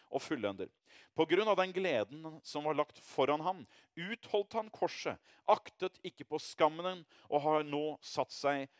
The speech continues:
ved høyre side av Guds trone. For se på ham som holdt ut en slik motsigelse fra syndere, for at dere ikke skal bli trette og motløse i deres sjeler. Men dere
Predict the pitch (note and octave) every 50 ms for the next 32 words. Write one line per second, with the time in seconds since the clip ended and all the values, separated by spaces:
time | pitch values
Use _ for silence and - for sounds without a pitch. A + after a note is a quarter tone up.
0 | _ - A#2+ B2 B2 A#2+ C3 C#3 C#3 D3 D3+ D3+ E3 E3 D#3+ C#3 - - - -
1 | E3 C3 G2+ E2+ F2 A2 A#2+ B2 B2 - - C3 C3+ A#2 G#2 A2+ - - - -
2 | - - - D#3 C3 A2+ A2+ A2+ - _ _ _ _ _ _ _ - D#3 E3 -
3 | - - - F#3+ G3+ A3+ A#3+ A#3+ A3 - _ _ _ _ - A#3 A3 E3 F3 E3+
4 | D#3 B2+ G2+ E2+ - _ _ _ - - - F3+ F3+ D3+ E3 E3 D#3 - - C#3
5 | D3 D3+ D3+ - D#3+ D#3+ - C#3+ C#3+ C3 - C#3+ D3+ D#3+ - - - - - F3+
6 | G3 A3+ A3+ G3+ A3+ A3+ G3+ - A3+ A3 - G#3 G#3+ G3+ - - G#3 D3 A#2 G2
7 | G#2 G#2 G2 E2+ - _ - - - _ _ - B2 C3+ C#3+ - E3 D#3 _ _
8 | - G#3 G3 D3+ A#2 G2+ G2+ A2+ C#3 D#3 E3+ _ _ - C4 - _ _ _ -
9 | - G3 F#3+ - - - D#3+ D#3 E3+ F3 - - - F3 D3 - _ _ - C3
10 | C3+ B2+ _ _ - _ - - D3 D#3 D#3+ D#3+ D3 A#2+ G2+ _ - A#2 A#2 A2+
11 | A2 - - B2+ A#2+ A#2+ A#2 _ _ _ - A#2 A#2 G2+ G2+ G#2 A2 A2 - -
12 | - - - - - - E3+ D#3 D3 E3 F3+ B2+ A2 - _ _ _ _ - -
13 | - - _ - B2 D#3 F#3 G#3 G#3 F#3+ D#3 F#3+ A#3+ A#3+ A3 G#3 G#3+ B3 A#3 D3+